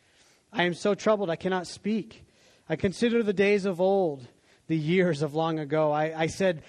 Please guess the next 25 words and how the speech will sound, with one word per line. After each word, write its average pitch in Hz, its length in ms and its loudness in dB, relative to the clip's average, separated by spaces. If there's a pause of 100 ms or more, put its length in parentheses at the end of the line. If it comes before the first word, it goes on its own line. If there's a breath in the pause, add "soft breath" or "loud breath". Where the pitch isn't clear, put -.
(160 loud breath)
'Let 208 300 -4
me 202 200 2
remember 180 580 0
my 151 160 -4
song 151 380 -4
in 143 100 -6
the 139 60 -8
night. 139 340 -6 (480 soft breath)
Let 208 180 0
me 214 140 2
meditate 185 540 0
in 170 60 -2
my 165 160 -2
heart.' 151 440 -4 (1000 soft breath)
Then 196 240 4
my 190 100 0
spirit," 208 720 0 (200)
Asaph 160 380 -2
says, 160 220 -6
"my 175 100 0
spirit 254 340 0
made 208 140 2
a 185 80 0
diligent 202 480 0
search." - 560 -2